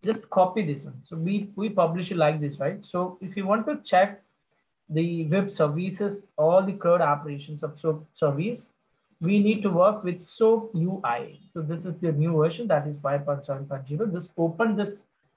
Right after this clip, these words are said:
soap U I. Like same as a Postman, the, like, I mean, we already, uh, work with Postman at the time of working with rest services, right?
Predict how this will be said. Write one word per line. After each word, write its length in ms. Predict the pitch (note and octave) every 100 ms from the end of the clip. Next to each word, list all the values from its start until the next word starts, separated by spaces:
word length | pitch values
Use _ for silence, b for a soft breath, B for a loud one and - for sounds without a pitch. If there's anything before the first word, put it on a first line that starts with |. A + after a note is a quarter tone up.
| _
soap 320 | F#3 F3+ D#3+
U 200 | C#3 E3
I. 800 | C4 - _ _ _ _ _ E3
Like 220 | F#3 F#3
same 260 | A#3+ B3+ B3
as 380 | A#3 - - _
a 80 | D3+
Postman, 680 | D3 G3+ G#3+ - D#3+ C#3 C#3 C#3
the, 360 | E3+ D#3+ D3+ -
like, 360 | D#3+ E3 E3 -
I 60 |
mean, 220 | E3 E3+ D#3+
we 100 | E3+
already, 640 | F3 F3+ F#3+ F#3+ F3 D#3 D3+
uh, 380 | D3 C#3+ C#3+ C#3 - _ _ _ _ _
work 300 | D#3 F3 F#3
with 220 | E3+ E3
Postman 680 | F#3 G3+ G3+ D3+ C#3+ E3 G3 _ _ _ _ _
at 120 | D#3+ D#3
the 120 | E3
time 340 | F#3+ G3+ G#3+
of 200 | F3+ E3+
working 360 | E3 D#3 E3+ D#3+
with 140 | D#3 -
rest 360 | D3 F#3+ F#3+
services, 480 | D#3+ C#3+ D3 C#3+ C3+ -
right? 200 | E3+